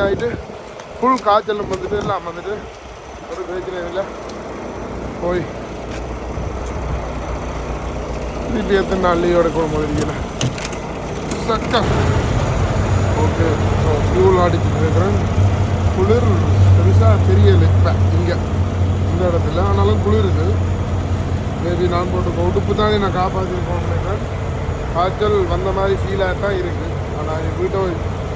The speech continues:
அடைக்க காணுங்க தெரியும். அப்படியே பயங்கரமான பேடான வெதர். இந்த எல்லாருமே அந்த இது பண்ணி கொண்டு தான் திரியிறாங்க எல்லாம்.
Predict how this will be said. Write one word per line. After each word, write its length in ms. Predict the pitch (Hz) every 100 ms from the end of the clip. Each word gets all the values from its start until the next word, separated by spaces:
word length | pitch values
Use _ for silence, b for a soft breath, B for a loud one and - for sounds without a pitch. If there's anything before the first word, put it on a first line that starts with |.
| - 160
அடைக்க 320 | 185 196 202 196
காணுங்க 260 | 196 190 170
தெரியும். 240 | 175 208 - - - -
அப்படியே 260 | - 202 -
பயங்கரமான 640 | 190 226 233 220 196 202 185
பேடான 360 | 175 180 170 156
வெதர். 220 | 165 156 151
இந்த 80 | 160
எல்லாருமே 400 | 180 202 190 202 202 - - - - - - 147
அந்த 120 | 156 151 139 135 143
இது 120 | 165 226
பண்ணி 160 | 220 202
கொண்டு 200 | 196 196
தான் 140 | 196
திரியிறாங்க 440 | 180 185 160 139 135
எல்லாம். 200 | 139 139